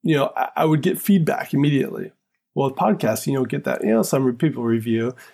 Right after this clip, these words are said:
Everybody out there, please review your podcast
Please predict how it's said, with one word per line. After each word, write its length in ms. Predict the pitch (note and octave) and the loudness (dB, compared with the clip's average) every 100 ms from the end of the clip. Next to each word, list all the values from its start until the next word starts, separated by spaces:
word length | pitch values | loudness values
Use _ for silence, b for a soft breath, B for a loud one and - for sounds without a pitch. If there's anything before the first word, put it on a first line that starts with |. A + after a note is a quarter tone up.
| B B - F3 | B B -8 -2
Everybody 260 | E3+ E3+ | 2 4
out 160 | D#3 D3+ | 2 0
there, 140 | B2 | -4
please 320 | A#2 G3 G#3 | -4 2 2
review 280 | F#3 C#3 F3 | 2 0 0
your 180 | F3+ B2+ | 0 -2
podcast 800 | D3 D3 E3 D3 A#2 B2+ - | 0 0 0 -2 -4 -4 -8